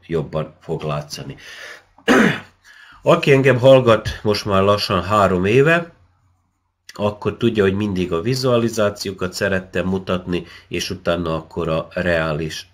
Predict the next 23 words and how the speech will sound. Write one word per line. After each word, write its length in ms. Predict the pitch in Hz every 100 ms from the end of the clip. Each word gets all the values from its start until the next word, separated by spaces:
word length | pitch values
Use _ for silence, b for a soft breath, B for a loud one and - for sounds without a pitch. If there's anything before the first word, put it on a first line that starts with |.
| -
képeket. 680 | 87 82 110 113 156 175 - B B B B B B B _
Ö, 340 | 95 90 87 85
ez 200 | 107 107
már 220 | 95 85 101
reális 520 | 135 139 131 120 -
kép, 420 | 113 104 - -
és 560 | - 90 90 90 - -
lehet 340 | 90 92 82 87
látni, 460 | 90 101 95 90
hogy, 500 | 85 87 85 80 -
ö, 140 | 80 78 b b _
építik 720 | 82 82 90 80 - 78 - -
ezeket 540 | 78 78 - 78 -
az 180 | 78 76
oszlopokat, 840 | 131 139 131 120 104 - 95 92 B B B B B B _
és 380 | 90 85 - -
azt 300 | 87 85 80
mondta 500 | 80 - 80 78 -
a 460 | 80 76 76 - _ _ _ _ _ _ -
Junicki 540 | 113 127 131 120 - 95
úr, 300 | 95 92 92
hogy, 420 | - 92 85 -
ö, 140 | 87